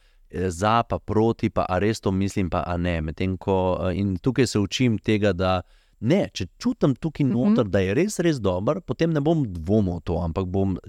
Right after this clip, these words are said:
Speaker 1: kvečjemu našel razloge, zakaj je to zares, zares dobro.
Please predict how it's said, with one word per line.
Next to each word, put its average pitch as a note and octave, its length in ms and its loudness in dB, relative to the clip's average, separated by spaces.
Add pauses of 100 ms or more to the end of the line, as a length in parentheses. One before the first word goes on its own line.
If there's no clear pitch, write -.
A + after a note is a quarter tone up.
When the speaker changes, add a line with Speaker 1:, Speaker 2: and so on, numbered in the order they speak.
Speaker 1:
kvečjemu C3+ 500 0 (240)
našel B2 560 2
razloge, G#2 460 0
zakaj A#2 520 -2
je G2 140 -8
to G#2+ 160 -2
zares, F#2+ 280 -2
zares F2 280 -4
dobro. E2+ 280 -6